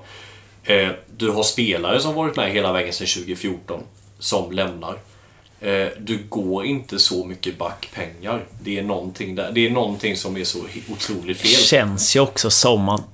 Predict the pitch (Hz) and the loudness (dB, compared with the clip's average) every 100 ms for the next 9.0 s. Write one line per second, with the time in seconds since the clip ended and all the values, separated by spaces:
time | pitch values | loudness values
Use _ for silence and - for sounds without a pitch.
0 | - - 117 120 104 104 107 113 101 98 | -12 -2 4 6 6 4 4 4 4 2
1 | 107 107 98 98 104 107 101 98 - 107 | 2 4 4 2 4 4 2 2 0 0
2 | 101 107 98 - - 107 107 101 95 98 | 2 0 0 -4 -2 2 2 2 0 0
3 | - 107 101 95 95 98 95 95 98 95 | 0 2 2 0 0 0 0 0 0 0
4 | 95 - 98 101 95 92 92 - - - | 0 0 2 4 4 2 0 -10 -20 -20
5 | - - - - 110 104 - 104 98 92 | -20 -14 -2 2 4 2 2 4 4 2
6 | - 104 101 101 98 104 98 107 95 104 | 0 2 4 2 2 2 0 0 0 2
7 | 104 101 95 104 95 101 98 101 - - | 4 2 2 0 0 0 0 0 0 0
8 | 98 - 95 92 95 101 101 101 101 101 | 0 2 2 2 2 2 2 2 2 0